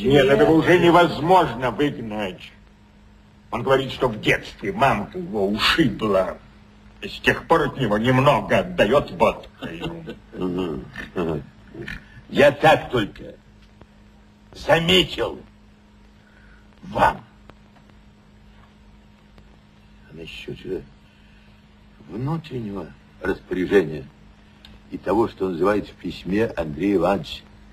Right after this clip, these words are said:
Speaker 2: грешками, я ничего не могу сказать. Да и странно говорить. Нет человека, который бы не имел за собой каких-нибудь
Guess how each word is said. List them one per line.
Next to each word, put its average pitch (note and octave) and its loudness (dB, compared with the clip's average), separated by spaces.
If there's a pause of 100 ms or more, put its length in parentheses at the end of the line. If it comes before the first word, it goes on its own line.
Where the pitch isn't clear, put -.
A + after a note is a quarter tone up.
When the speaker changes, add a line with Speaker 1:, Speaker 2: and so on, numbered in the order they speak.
(360)
Speaker 2:
грешками, - 0 (1700)
я G2 6
ничего G#2+ 2 (1080)
не C#2+ -6
могу C#2+ -6
сказать. - -16 (1900)
Да F2 -8
и F2 -2
странно A#2+ 2
говорить. G#2+ -2 (1600)
Нет A#2 -4
человека, A#2 2
который A#2 2
бы G#2+ -2
не A2 -2
имел B2 2
за G#2+ 0
собой A2+ 2
каких-нибудь A2 0